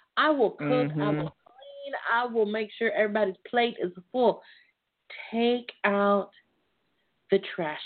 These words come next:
Speaker 1: for me.
Speaker 2: Yeah.
Speaker 1: I don't, it's not that I'm too good to do it. I just don't wanna do it. <laughs>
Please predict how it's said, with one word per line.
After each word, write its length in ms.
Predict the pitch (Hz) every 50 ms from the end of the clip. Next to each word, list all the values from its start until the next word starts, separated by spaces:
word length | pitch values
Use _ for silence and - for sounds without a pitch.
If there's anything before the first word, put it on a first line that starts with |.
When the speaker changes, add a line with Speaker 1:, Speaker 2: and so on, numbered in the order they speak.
| - - -
Speaker 1:
for 100 | - -
me. 280 | - - - - 170 _ _ _ _ _ _ _ _ _ _ _ _ _ _ _ _ _ _ _ _ _ _ _ _ _ _ _ _ _ _ _
Speaker 2:
Yeah. 120 | - - - - 123 -
Speaker 1:
I 60 | - 175
don't, 300 | 185 185 175 175 - - - - - - - - - -
it's 200 | 180 - - -
not 160 | 220 220 -
that 80 | 240
I'm 140 | 233 226 214 220
too 100 | 233 214
good 240 | 202 202 208 190 185
to 40 | 180
do 220 | 170 180 185 190
it. 100 | 180 185 - - _ _ _ -
I 120 | - 220 226
just 140 | 220 214 226
don't 180 | 240 233 254
wanna 120 | 285 277 208
do 180 | 160 156 139 143
it. 80 | 147 - - - - _ - - - - _ _ _ - - -
<laughs> 100 | - 294